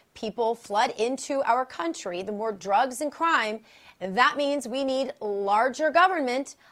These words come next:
a lot more spending to fix all the problems created by the illegal immigrant surge. So do you have hope that Biden will act on this letter?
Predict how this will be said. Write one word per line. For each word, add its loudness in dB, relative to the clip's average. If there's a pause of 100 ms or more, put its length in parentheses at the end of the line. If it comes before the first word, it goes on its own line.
(120)
a 0
lot 6
more 0
spending 0
to -4
fix -6
all 2
the -4
problems 2
created -2
by 4
the -2
illegal 0
immigrant -2
surge. -2 (180)
So 4 (300)
do -4
you 2
have -2
hope 0 (420)
that 4
Biden 4
will 4
act 2
on -2
this -6
letter? -4